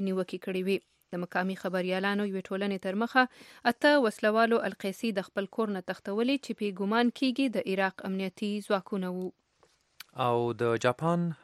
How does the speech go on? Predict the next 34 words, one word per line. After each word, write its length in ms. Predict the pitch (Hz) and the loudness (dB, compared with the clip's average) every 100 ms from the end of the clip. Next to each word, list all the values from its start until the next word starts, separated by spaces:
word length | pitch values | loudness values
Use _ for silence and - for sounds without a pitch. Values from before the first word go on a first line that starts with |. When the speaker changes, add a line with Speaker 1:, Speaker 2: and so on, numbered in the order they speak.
| - 117 | -8 -4
Speaker 2:
لومړي 220 | 123 143 | -2 0
وزیر 320 | 113 95 101 - - - | 0 -2 -8 -8 -12 -8
شینزو 260 | 117 110 110 | -6 -4 -4
آبې 220 | 123 135 131 | -2 0 0
به 60 | 117 107 | 0 0
نن 160 | 123 104 85 | -2 -2 -4
د 100 | 92 - | -6 -4
پیرل 240 | 110 104 95 | -2 -2 0
هاربر 280 | 113 110 107 | -2 0 -4
د 100 | 101 - | -4 -8
قربانیانو 480 | 98 95 101 107 110 | -6 -6 -6 -6 -6
د 80 | 104 | -6
یادولو 440 | 95 85 90 98 92 | -4 -4 -4 -4 -6
په 80 | 90 | -6
مراسمو 380 | 87 82 98 87 | -6 -6 -8 -10
کې 160 | 87 90 | -8 -8
ګډون 220 | 90 107 | -6 -6
وکړي 320 | 110 - 120 127 107 | -8 -6 -6 -2 -2
او 120 | 110 | -2
له 80 | 101 | -4
ولسمشر 500 | 87 87 - 98 95 87 | -4 -8 -8 -10 -8 -6
باراک 240 | 87 - | -6 -6
اوباما 240 | 87 85 80 | -8 -6 -8
سره 180 | - 92 | -10 -10
به 80 | 85 78 | -10 -10
وګوري. 300 | 82 82 78 - - - _ - | -10 -10 -10 -16 -20 -20 _ -8
دغه 140 | 87 82 | -6 -4
مراسم 400 | 87 85 117 120 101 | -6 -6 -8 -6 -6
د 120 | 92 92 | -6 -6
نولس 340 | 110 92 - | -6 -6 -6
سوه 200 | 95 90 | -4 -6
یو 280 | 87 82 104 | -6 -6 -6
څلوېښت 420 | 95 - 82 85 92 | -6 -10 -10 -12 -8
میلادي 240 | 87 92 | -8 -8